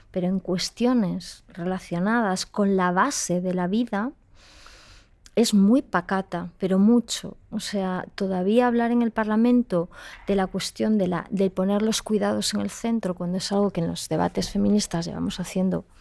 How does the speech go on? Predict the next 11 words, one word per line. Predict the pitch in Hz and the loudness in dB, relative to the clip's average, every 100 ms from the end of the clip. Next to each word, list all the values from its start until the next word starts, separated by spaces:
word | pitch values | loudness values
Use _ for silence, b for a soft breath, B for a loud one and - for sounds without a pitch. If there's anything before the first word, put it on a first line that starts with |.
| B B B B B - _ - | B B B B B -20 _ -12
veinte | 156 156 175 165 | -2 -2 2 2
años, | 170 190 196 226 - - | 4 4 4 2 -2 -8
¿no? | 190 170 254 185 - - | -4 -2 -2 -4 -6 -8
O, | |
o, | - - | -8 -6
bueno, | 214 185 - - - | 0 2 0 -6 -8
<laughs> | - | -2
mucho | 196 185 208 | -2 0 -2
más | 185 - | -2 -2
tiempo, | 170 165 - 175 | -2 -2 -4 0
pero | - 269 | 4 4